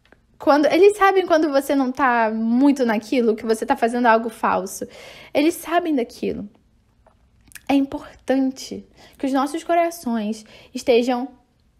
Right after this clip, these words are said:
doa-, sejam doadores, os seus investimentos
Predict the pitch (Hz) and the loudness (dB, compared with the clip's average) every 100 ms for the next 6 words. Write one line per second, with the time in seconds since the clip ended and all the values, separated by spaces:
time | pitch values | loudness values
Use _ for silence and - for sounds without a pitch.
0 | _ _ _ _ _ _ _ - 277 277 | _ _ _ _ _ _ _ -2 4 6
1 | 269 - 254 254 247 254 208 202 190 214 | 4 0 2 2 2 2 2 0 -2 -6
2 | - - - 285 277 262 285 277 277 - | -12 -20 -4 -4 2 2 4 0 -2 -2
3 | 269 240 240 262 269 - 247 - | -2 0 0 0 -2 -4 -8 -8